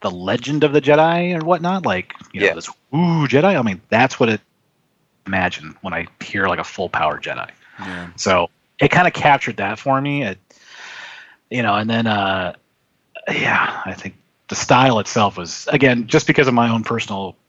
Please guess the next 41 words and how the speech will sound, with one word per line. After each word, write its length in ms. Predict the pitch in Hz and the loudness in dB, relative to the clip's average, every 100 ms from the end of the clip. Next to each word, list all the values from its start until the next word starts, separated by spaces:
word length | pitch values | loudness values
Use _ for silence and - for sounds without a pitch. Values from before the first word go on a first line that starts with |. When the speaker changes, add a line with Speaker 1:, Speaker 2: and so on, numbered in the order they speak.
| _ | _
Speaker 1:
what 160 | 101 113 | -2 0
I 60 | |
was 120 | 110 104 | 2 0
doing 200 | 107 101 | -4 -4
at 80 | |
that 140 | - 87 | -4 -4
time, 300 | - 98 90 | -2 -2 -2
it 80 | - - | -8 -8
really 220 | 92 78 | -6 -6
hit 160 | - | -6
home 200 | - - | -8 -10
with 140 | 80 - | -12 -14
me. 100 | 85 - - | -16 -16 -16
Speaker 3:
Right. 260 | 98 90 87 _ _ 104 _ _ _ - | -10 -8 -10 _ _ -20 _ _ _ 0
Speaker 2:
Bobby, 300 | 104 98 95 | 2 4 2
I 40 | |
have 120 | 98 98 | 2 0
a 40 | |
question 460 | - - 101 - 101 | -10 -4 -2 -4 -12
for 120 | 95 | -12
you. 200 | 92 90 - | -10 -10 -4
Speaker 3:
Mm-hmm. 200 | 127 156 - _ _ _ _ - | -4 -4 -6 _ _ _ _ -4
Speaker 2:
Now, 100 | 95 | -2
you, 160 | 95 - - _ _ | -2 -10 -20 _ _
you 80 | 107 | -6
know, 100 | 90 | -6
talking 340 | - 107 101 | 0 0 0
about, 240 | 98 98 95 | -2 0 0
like, 180 | 90 | -6
the 100 | - | -6
Force 360 | 90 - 107 95 | -10 -2 -2 -2
being, 300 | - 90 80 _ _ _ - | -6 -10 -10 _ _ _ -14
you 80 | 92 | -12
know, 80 | |
very 300 | 85 107 101 | -4 0 2
outlandish 580 | 95 90 101 101 92 90 | 2 2 0 -2 -4 -10
there. 260 | - 87 87 _ _ - - - _ _ | -4 -4 -4 _ _ -20 -20 -20 _ _
Um, 220 | 85 82 80 73 _ _ _ | -4 -4 -8 -20 _ _ _
there's 160 | - 104 | -4 -2
a 60 | 98 | -4
kid, 360 | - 143 82 | 2 2 2